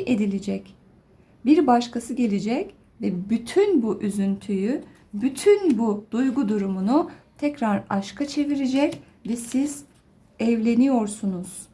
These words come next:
arkadaşlar. Siz evleniyorsunuz. Bu kadar. Bakın. Mevcut ilişkide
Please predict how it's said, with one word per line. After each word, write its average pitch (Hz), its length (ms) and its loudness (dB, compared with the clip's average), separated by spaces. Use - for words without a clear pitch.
arkadaşlar. 196 840 -6
Siz - 460 0
evleniyorsunuz. 247 1600 2
Bu - 60 -12
kadar. 247 460 2
Bakın. 247 320 0
Mevcut 247 500 0
ilişkide 247 680 0